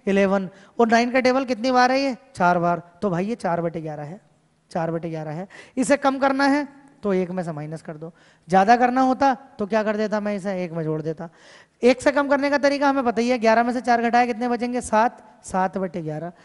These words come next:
चलो कर दो, पाँच सौ पचास को क्या कर दो भाई? पाँच सौ पचास का कितने गुना कर दें हम? सात बटे ग्यारह गुना कर दें। ग्यारह पंजे पचपन और पाँच सत्ते पैंतीस, साढ़े तीन सौ। ये हमारा आया आंसर।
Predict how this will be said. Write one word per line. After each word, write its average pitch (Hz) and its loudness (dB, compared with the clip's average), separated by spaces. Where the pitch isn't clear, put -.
चलो 247 4
कर 247 0
दो, 262 -2
पाँच 220 2
सौ 254 0
पचास 233 -2
को 254 -4
क्या 240 0
कर 233 0
दो 240 0
भाई? 233 -4
पाँच 208 -2
सौ 226 -2
पचास 226 0
का 254 -4
कितने 226 -4
गुना 240 -2
कर 226 -2
दें 226 -2
हम? 247 -4
सात 202 0
बटे 226 -2
ग्यारह 190 4
गुना 196 -2
कर 160 -6
दें। 156 -12
ग्यारह 175 2
पंजे 208 -4
पचपन 233 -6
और 175 -4
पाँच 170 -6
सत्ते - -16
पैंतीस, - -20
साढ़े 165 -8
तीन 147 -16
सौ। - -20
ये 175 -4
हमारा 170 -4
आया 170 -8
आंसर। 147 -14